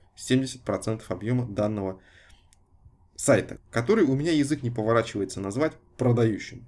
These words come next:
Это сайт, на котором выложены истории наших учеников, которыми мы гордимся, описание программы и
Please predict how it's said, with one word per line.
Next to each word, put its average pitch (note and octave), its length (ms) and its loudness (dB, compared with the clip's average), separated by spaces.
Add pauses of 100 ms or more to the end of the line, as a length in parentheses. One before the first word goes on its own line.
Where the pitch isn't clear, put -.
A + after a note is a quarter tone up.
(500)
Это A2 200 -6
сайт, A#3+ 320 2
на A2+ 100 -2
котором D#3 500 -4
выложены B2 560 2
истории D3 460 2
наших A2 280 0
учеников, A2 440 -6
которыми A2 340 -2
мы A2+ 140 0
гордимся, B2 540 4
описание D3 560 0
программы G#3+ 560 2
и C#4 240 -2